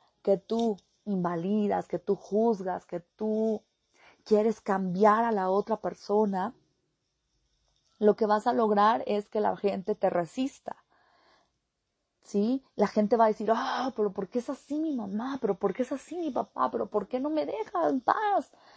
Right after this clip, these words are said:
Ya, que me deje en paz". Y como te van a resistir, más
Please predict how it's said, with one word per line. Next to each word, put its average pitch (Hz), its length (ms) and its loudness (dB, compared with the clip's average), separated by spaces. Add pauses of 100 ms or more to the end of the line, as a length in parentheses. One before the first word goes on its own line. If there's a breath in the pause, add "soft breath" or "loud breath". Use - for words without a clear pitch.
(160 soft breath)
Ya, 277 360 0 (180)
que 262 120 -2
me 240 200 0
deje 254 280 -2
en 330 100 -2
paz". 320 500 -4 (420 loud breath)
Y 247 120 2
como 220 560 4
te 226 100 6
van 233 180 6
a 302 60 2
resistir, 254 680 -2 (460)
más 240 540 2